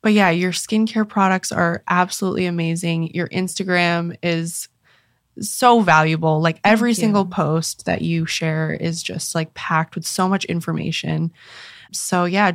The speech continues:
Speaker 1: drop all the things.
Speaker 2: I think Instagram is where I'm most active.
Speaker 1: Yeah.
Speaker 2: Jessie Golden.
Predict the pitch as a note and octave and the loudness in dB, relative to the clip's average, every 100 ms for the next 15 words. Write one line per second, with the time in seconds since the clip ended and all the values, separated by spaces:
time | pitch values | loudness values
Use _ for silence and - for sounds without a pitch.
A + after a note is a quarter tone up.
0 | - G3 F#3+ - F#3+ F#3+ F#3 G3+ G#3 D#3 | -2 -2 -2 0 -2 -2 -4 -2 0 -2
1 | F3+ - - _ _ _ - B3 C#4+ A3+ | -8 -10 -20 _ _ _ -2 0 2 4
2 | A#3 A3 A3 G#3 F#3+ F3+ F3 F3 E3+ E3 | 4 2 2 4 4 0 0 0 2 0
3 | D#3+ - D3 D3 - E3 D#3+ E3 G#3+ G#3 | -2 -2 -2 -2 -2 -2 -2 -2 2 2
4 | F#3 F3+ E3 F3 E3 E3+ E3 E3 E3 E3 | 2 -2 -4 -6 -4 -4 0 -2 -2 -4